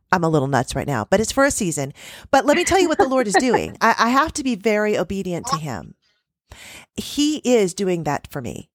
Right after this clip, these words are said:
Speaker 1: every single day. Every single day, there's someone to speak truth, encourage me, or someone that needs prayer. It's, it's a circle. It's a
Speaker 2: Yeah.
Speaker 1: circle of love every single day. <laughs>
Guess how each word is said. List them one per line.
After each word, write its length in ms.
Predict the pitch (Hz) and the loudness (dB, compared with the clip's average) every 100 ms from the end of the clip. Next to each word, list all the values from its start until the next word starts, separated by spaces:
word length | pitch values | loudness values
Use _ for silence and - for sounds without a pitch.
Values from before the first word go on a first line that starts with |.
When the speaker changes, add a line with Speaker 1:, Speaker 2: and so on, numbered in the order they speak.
| _ | _
Speaker 1:
every 480 | 262 254 - 151 139 _ | 0 0 -2 -6 -8 _
single 600 | - - - 247 233 233 | -4 0 4 4 4 4
day. 340 | 196 131 - - _ _ _ _ | 4 0 -2 -14 _ _ _ _
Every 300 | 226 254 233 | 2 2 2
single 260 | 214 208 190 | 0 2 2
day, 200 | 165 147 | 2 0
there's 160 | 147 156 | -2 -2
someone 300 | 175 160 151 | -2 -2 -4
to 180 | - 135 | -6 -6
speak 340 | - - - | -2 0 -2
truth, 400 | - 220 262 - - - - - | 2 2 2 -2 -16 -20 -20 -4
encourage 480 | 165 226 214 214 214 | -4 0 2 2 2
me, 340 | 220 214 - _ | 2 2 -2 _
or 100 | - | -8
someone 280 | 147 165 170 | -4 0 0
that 120 | 165 | 0
needs 220 | 160 160 - | -2 -4 -6
prayer. 500 | - 143 - 170 - _ _ _ _ - | -10 -10 -10 -12 -16 _ _ _ _ -4
It's, 240 | 170 - - | -4 -4 -4
it's 180 | 175 - | -4 0
a 40 | |
circle. 580 | 156 - 185 - 135 131 - - | 2 4 2 0 -4 -4 -12 -14
It's 300 | 220 202 180 | -4 -2 -2
a 40 | |
Speaker 2:
Yeah. 20 | |
Speaker 1:
circle 400 | 147 - 202 247 | 0 0 2 2
of 100 | 233 | 2
love 200 | 196 165 - | 2 2 0
every 220 | 156 170 | -4 -2
single 260 | 170 160 165 | -2 0 -2
day. 240 | 127 52 - - 240 | 0 -2 -2 -4 -2
<laughs> 100 | - | 0